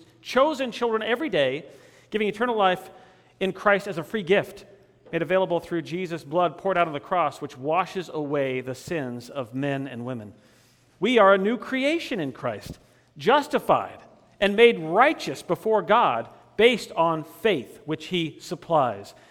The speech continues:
Olivia's baptism is a joy to us, and it's additional proof that God's Word is true to the praise of His glory and grace. I want to consider a couple trustworthy verses with you.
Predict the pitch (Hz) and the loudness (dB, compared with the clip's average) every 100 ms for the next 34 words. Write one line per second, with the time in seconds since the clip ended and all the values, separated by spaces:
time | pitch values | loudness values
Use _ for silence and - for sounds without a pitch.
0 | - 170 196 185 165 135 180 180 165 151 | 0 2 2 0 -2 4 4 4 -4 -6
1 | 156 170 160 175 156 135 190 240 202 139 | -4 -4 -4 -6 -6 -2 2 2 0 -6
2 | 107 92 - _ _ - 226 226 220 277 | -12 -14 -20 _ _ -4 -2 0 -2 -2
3 | 277 247 202 - 320 165 - - - _ | -2 -2 -4 -2 -2 -2 -6 -20 -20 _
4 | _ _ - 214 156 165 165 156 180 180 | _ _ -4 -4 0 -2 -2 -4 -4 -6
5 | - - 302 160 139 - - - _ - | -6 -2 0 0 -2 -12 -20 -20 _ -8
6 | 190 - 226 233 180 147 131 160 185 160 | -6 -2 2 2 2 -2 -8 -6 -4 -4
7 | 127 160 190 165 135 123 123 131 117 - | -2 2 2 2 -2 -6 -8 -6 -8 -10
8 | - - _ _ _ _ _ _ _ _ | -20 -20 _ _ _ _ _ _ _ _
9 | 226 226 196 240 214 185 208 185 - 220 | -6 -4 -4 0 0 0 -4 -4 -4 -4
10 | - 208 190 226 262 180 123 110 101 | -2 -2 0 -2 -2 -6 -12 -14 -18